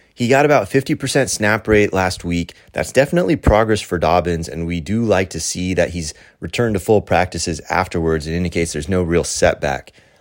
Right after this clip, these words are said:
Now, the typical ramp up in workload takes four weeks for running backs coming off of multi-ligament knee surgery. So we're expecting those training wheels to come off around week seven. Dobbins himself should look progressively more explosive,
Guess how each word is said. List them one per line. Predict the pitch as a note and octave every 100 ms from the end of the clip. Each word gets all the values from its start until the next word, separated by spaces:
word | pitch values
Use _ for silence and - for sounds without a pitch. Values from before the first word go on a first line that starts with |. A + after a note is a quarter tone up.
| _ -
Now, | G#2
the | G#2+
typical | - D3 D3 D3+ G#2
ramp | F#2+ A2 C3
up | B2+ A2
in | F2
workload | F2 F2+ A2+ A#2 C3+ - - _ -
takes | A2 -
four | B2 B2 G2+
weeks | F#2+ -
for | F#2+
running | F#2 F2
backs | E2+ F2+ -
coming | - F2
off | E2+ E2+
of | F2
multi-ligament | F2 F2 F2 E2 E2 E2+ E2 C#2
knee | D2+ E2+
surgery. | - E2 E2+ D#2 D2 D2 - _ _ _
So | - G2
we're | F#2+ G2+
expecting | G2 F#2+ - A#2+ B2 A#2+ A2+
those | G2 F2
training | - A#2+ B2+
wheels | G#2+ G2 F2
to |
come | E2 G2+
off | G2+ F#2
around | F2 F2+ E2+
week | F2 -
seven. | - G2 F2 D#2 E2+ - _ _ _
Dobbins | - G#2+ F3 F#3+ D#3+
himself | B2+ - C#3 -
should | B2 G#2+
look | G#2+ A2+
progressively | - F2+ F#2+ A2 G2+ G2
more | F#2+ F#2+
explosive, | - - G2+ - F#2+ F2